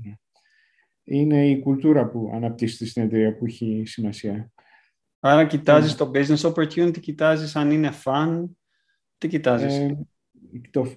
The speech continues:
Speaker 1: σαφώς, ε, πρέπει να είναι fun. Αυτό είναι προϋπόθεση. Αλλά το business opportunity κυρίως, ε, να έχεις κάπου να μπορείς να κτίσεις πάνω. Δεν είμαι τόσο, δεν έχω τόσο μεγάλη φαντασία να ξεκινάω πράγματα από το μηδέν.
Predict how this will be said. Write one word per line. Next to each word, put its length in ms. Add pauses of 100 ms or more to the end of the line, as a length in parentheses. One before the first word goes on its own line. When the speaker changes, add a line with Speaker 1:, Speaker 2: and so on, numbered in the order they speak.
Speaker 1:
σαφώς, 480
ε, 280
πρέπει 240
να 120
είναι 220
fun. 300
Αυτό 240
είναι 160
προϋπόθεση. 680
Αλλά 300
το 420
business 360
opportunity 480
κυρίως, 720 (580)
ε, 380
να 160
έχεις 340
κάπου 360
να 100
μπορείς 220
να 80
κτίσεις 500
πάνω. 280
Δεν 180
είμαι 200
τόσο, 580
δεν 120
έχω 200
τόσο 280
μεγάλη 300
φαντασία 340
να 60
ξεκινάω 480
πράγματα 300
από 120
το 100
μηδέν. 580